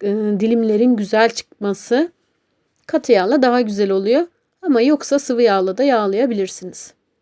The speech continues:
Katı yağ dedim, tereyağı veya margarin. Hamurumu boşaltıyorum. Gördüğünüz gibi kıvamı bu şekilde olmalı. Çok fazla cıvık olmamalı.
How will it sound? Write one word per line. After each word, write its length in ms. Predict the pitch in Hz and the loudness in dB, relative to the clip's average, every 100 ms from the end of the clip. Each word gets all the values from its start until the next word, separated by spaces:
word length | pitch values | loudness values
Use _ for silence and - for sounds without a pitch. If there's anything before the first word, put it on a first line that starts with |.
| _ _ _ _ _ _ _ _ _ _ _ _ | _ _ _ _ _ _ _ _ _ _ _ _
Katı 240 | 269 254 | -4 2
yağ 200 | 240 196 | 2 2
dedim, 300 | 196 190 262 | -2 -2 -2
tereyağı 480 | 277 254 208 175 165 | 0 0 0 -2 -4
veya 200 | 190 285 | -4 -2
margarin. 560 | 277 214 196 196 190 208 _ _ _ _ _ _ _ _ _ _ _ _ _ _ _ _ _ - | 0 -2 -4 -6 -6 -14 _ _ _ _ _ _ _ _ _ _ _ _ _ _ _ _ _ 2
Hamurumu 440 | 381 370 339 311 | 4 6 4 2
boşaltıyorum. 880 | 294 302 330 320 302 349 302 294 415 | 0 -4 -2 -4 -2 -4 -2 -2 -2
Gördüğünüz 560 | 311 277 262 262 294 277 | 0 0 0 0 0 0
gibi 200 | 233 269 | -2 -4
kıvamı 580 | - 262 240 226 247 254 | -6 -4 -2 -2 -2 -4
bu 60 | |
şekilde 640 | 254 240 220 202 185 180 180 _ _ _ _ _ _ | -4 -6 -6 -8 -2 -2 -4 _ _ _ _ _ _
olmalı. 720 | - 196 190 175 175 208 311 359 | -4 0 0 0 2 2 2 -2
Çok 180 | - 233 | -4 -4
fazla 380 | - 214 208 208 | -4 -8 -4 -6
cıvık 340 | 208 208 - | -6 -10 -8
olmamalı. 840 | 214 220 202 170 165 165 208 330 | -4 -2 -2 -2 -2 0 0 0